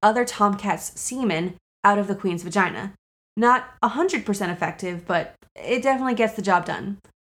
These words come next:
And hey, I know that probably sounds painful, the idea of a spiky penis scraping the inside of a vagina, so I want to clear that up. It is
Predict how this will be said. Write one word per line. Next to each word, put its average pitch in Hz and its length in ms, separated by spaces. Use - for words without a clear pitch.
And 226 120
hey, 220 180
I 208 120
know 240 220
that 262 180
probably 226 440
sounds 190 600
painful, 185 680
the 196 140
idea 214 440
of 202 80
a 190 40
spiky 185 460
penis 190 600
scraping 196 680
the 190 180
inside 190 300
of 185 80
a 180 60
vagina, 185 520
so 170 400
I - 80
want 294 100
to 302 80
clear 302 140
that 311 120
up. - 280
It 277 120
is 269 260